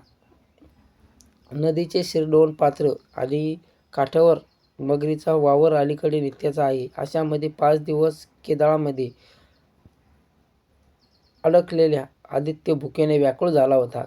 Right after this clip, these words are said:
खायला काहीच नसल्याने त्याने अक्षरशः चिखल खाऊन स्वतःची भूक भागवण्याचा प्रयत्न केला. पाण्याने वेढलेल्या नदीपात्रात असून पंचवीस फूट खोल आहे आणि पथकाने दोरी टाकून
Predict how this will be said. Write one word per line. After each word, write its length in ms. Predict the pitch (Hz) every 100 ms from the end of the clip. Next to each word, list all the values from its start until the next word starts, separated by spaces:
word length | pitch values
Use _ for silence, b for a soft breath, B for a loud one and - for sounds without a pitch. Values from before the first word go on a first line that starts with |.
| -
खायला 340 | 135 143 151
काहीच 320 | 147 135 151 156
नसल्याने 540 | 147 135 139 131 127 - b b b b b -
त्याने 360 | 143 151 156 156 - _ -
अक्षरशः 600 | 143 147 - 160 156 151
चिखल 420 | 151 160 165 170
खाऊन 240 | - 135 151
स्वतःची 500 | 147 139 139 135 151
भूक 240 | 139 151
भागवण्याचा 580 | 139 120 123 135 135 139
प्रयत्न 420 | 131 147 147 156 139
केला. 260 | 135 123 120 b b b b b
पाण्याने 440 | 143 139 156 165 170
वेढलेल्या 580 | 160 143 139 147 135 - _ _ _ _ _ - - -
नदीपात्रात 720 | 196 165 165 156 151 147 165 160 _ _ _ _ _ b b b b
असून 300 | 143 147 143
पंचवीस 440 | 135 156 156 190
फूट 300 | - 160 160
खोल 240 | - 160 156
आहे 220 | 143 131
आणि 420 | - 135 143 151 156
पथकाने 460 | 156 156 151 156 151
दोरी 300 | 143 151 165
टाकून 360 | 160 - 131